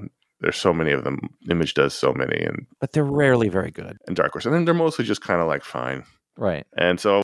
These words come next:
Speaker 1: I wasn't excited when this was the pick. Like, okay, it's gonna be another one of these sci-fi books that
Speaker 2: I was gonna
Speaker 1: is fine.
Speaker 2: tell you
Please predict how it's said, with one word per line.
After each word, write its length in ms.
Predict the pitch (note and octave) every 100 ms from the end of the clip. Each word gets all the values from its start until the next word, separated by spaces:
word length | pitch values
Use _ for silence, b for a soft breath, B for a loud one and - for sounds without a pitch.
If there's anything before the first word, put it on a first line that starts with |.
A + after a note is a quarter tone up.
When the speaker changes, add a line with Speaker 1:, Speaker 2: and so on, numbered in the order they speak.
| -
Speaker 1:
I 80 | B2
wasn't 300 | C3+ C#3+ -
excited 540 | - - F#2+ F#2 E2+
when 120 | D#2+
this 120 | D#2
was 120 | - -
the 100 | E2+
pick. 200 | - -
Like, 160 | D#2+
okay, 300 | E2 G2+ -
it's 100 | D2
gonna 160 | - F2+
be 60 |
another 140 | F2 E2
one 120 | E2
of 60 | D2+
these 140 | C#2+
sci-fi 440 | - - C2+ - C2
books 340 | B1+ C2 - -
that 120 | - -
Speaker 2:
I 180 | B2+ D3
was 180 | F3+ D3
gonna 220 | C3+ A#2
Speaker 1:
is 60 | G#2+
fine. 100 | C2+
Speaker 2:
tell 200 | B2 B2+
you 420 | G#2 F2+ E2